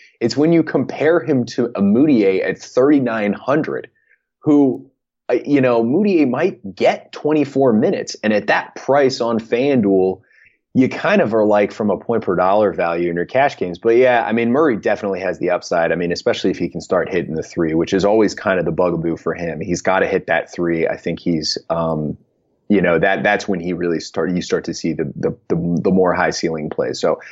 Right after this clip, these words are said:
I, I agree with you. I, I mean, and everybody's gonna be thinking about it. It's just whether or not he, he goes out in there and he does it.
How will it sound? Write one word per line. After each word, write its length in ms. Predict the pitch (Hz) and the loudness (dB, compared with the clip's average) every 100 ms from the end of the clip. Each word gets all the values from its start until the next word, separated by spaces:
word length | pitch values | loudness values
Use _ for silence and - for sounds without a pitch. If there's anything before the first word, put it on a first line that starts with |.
| - - | -18 -8
I, 140 | - 104 | -2 0
I 160 | 113 | 2
agree 280 | 120 113 123 | 2 4 2
with 140 | 131 92 | 2 -2
you. 180 | 87 - | -6 -6
I, 40 | |
I 200 | 87 87 | -6 -2
mean, 140 | 98 98 | 0 0
and 100 | 98 | 2
everybody's 360 | 98 113 113 | 2 2 0
gonna 120 | 113 113 | 0 0
be 80 | |
thinking 240 | 110 123 98 | 0 0 -2
about 260 | 85 82 | -2 -2
it. 40 | 80 | -2
It's 140 | - | -6
just 180 | 92 - | -8 -2
whether 340 | 92 92 92 | 0 2 2
or 20 | 90 | 2
not 340 | 90 92 - | 2 0 -2
he, 240 | - 98 - | -6 -6 -6
he 120 | 95 | -6
goes 280 | 90 101 95 | 0 2 2
out 180 | 101 95 | 2 0
in 40 | |
there 220 | 92 92 | 0 0
and 100 | 92 | 0
he 80 | 92 | -2
does 240 | 90 101 82 | 0 0 -2
it. 140 | - | -6